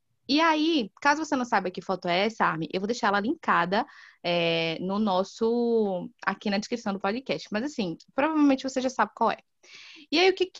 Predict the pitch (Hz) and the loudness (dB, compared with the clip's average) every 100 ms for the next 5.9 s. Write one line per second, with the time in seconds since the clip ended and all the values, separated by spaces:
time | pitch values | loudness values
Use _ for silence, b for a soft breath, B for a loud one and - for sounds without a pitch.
0 | _ - 415 370 - 254 277 - 294 285 | _ 0 4 4 0 -4 -6 -2 2 2
1 | 285 262 202 - 285 240 220 226 226 254 | 2 0 -2 4 6 6 4 2 0 0
2 | 302 - 226 - 185 190 - - 214 196 | -2 -2 -8 -4 0 0 -2 -2 2 4
3 | 190 254 302 208 196 - 196 - 240 294 | 4 2 0 -2 -6 -8 -10 -8 -8 -4
4 | 202 190 233 220 202 247 285 277 - 233 | -4 -4 -6 -4 -4 -4 -6 -10 -8 -4
5 | 240 226 202 208 214 254 302 - - | -2 -4 -4 -6 -6 -6 -8 -12 -16